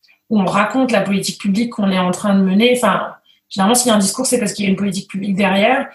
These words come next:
et qu'on veut faire passer des messages, des messages très concrets, parfois, à dire aux gens, euh,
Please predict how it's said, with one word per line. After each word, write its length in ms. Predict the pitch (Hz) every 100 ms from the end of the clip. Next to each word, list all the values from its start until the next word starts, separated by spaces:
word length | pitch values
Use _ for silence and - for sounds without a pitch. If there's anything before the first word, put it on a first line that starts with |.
| - _
et 60 | 160
qu'on 160 | 196
veut 80 | 190
faire 160 | 180 202
passer 220 | 202 233
des 120 | 220
messages, 440 | 214 208 196 185 202
des 120 | 202
messages 280 | 196 196 196
très 240 | - 233
concrets, 340 | 208 - -
parfois, 320 | - 170 - 247
à 60 |
dire 180 | 196 190
aux 100 | 185
gens, 280 | 190 240
euh, 80 | 226